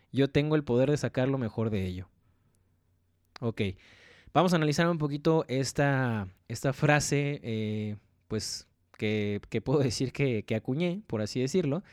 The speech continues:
Em, pero esta frase básicamente lo que nos quiere decir es, si, si, si ustedes bien recuerdan, mis queridos amigos estoicos, em, el estoicismo justamente se basa mucho en la naturaleza. Y si recuerdan lo que nos decía nuestro amigo Marco Aurelio es que nos decía que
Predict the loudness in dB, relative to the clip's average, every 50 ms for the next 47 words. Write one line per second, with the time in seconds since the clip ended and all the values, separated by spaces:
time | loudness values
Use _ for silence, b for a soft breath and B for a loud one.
0 | B B B B B B B B B B -2 0 2 2 2 0 0 -2 -2 0
1 | 0 2 2 2 2 2 2 2 2 2 2 2 2 0 0 -2 -2 -2 -2 -2
2 | -2 -2 -2 0 -2 -2 -2 -4 -4 -2 0 2 2 2 2 0 0 0 2 4
3 | 4 4 2 0 -4 -12 _ _ _ -10 -6 -4 -2 0 2 2 0 0 -2 -4
4 | -4 -2 0 0 0 0 0 -2 0 -2 -2 -2 0 0 0 0 -2 -2 -4 -2
5 | -2 0 0 0 0 -2 -2 -2 -2 -2 -4 -4 -4 -2 -2 -2 0 0 -2 -4
6 | -4 -4 -8 _ _ -8 -6 -4 -2 -2 -2 -2 -4 -6 -8 -8 -6 -4 -4 -4
7 | -2 -2 -4 -2 -2 -2 -2 -2 -2 -2 -4 -4 -4 -4 -4 -4 -4 -4 -4 -4
8 | -6 -6 B B B B B B B B B B 2 2 4 4 2 2 0 -2
9 | -2 -2 -4 -2 -2 -2 -4 -2 -2 0 2 4 2 2 2 0 -8 -14 _ _
10 | _ b b b b b b b b b b -2 -2 2 2 2 2 4 4 4
11 | 4 4 2 2 0 0 0 0 0 0 2 2 0 2 0 0 0 0 0 0
12 | 0 0 2 2 2 2 2 2 2 0 0 2 2 2 4 4 4 4 4 4
13 | 4 4 2 0 0 -4 -4 -4 -4 -2 -2 -4 -4 -2 -2 -2 -2 -2 -2 -2
14 | 0 2 2 0 -2 _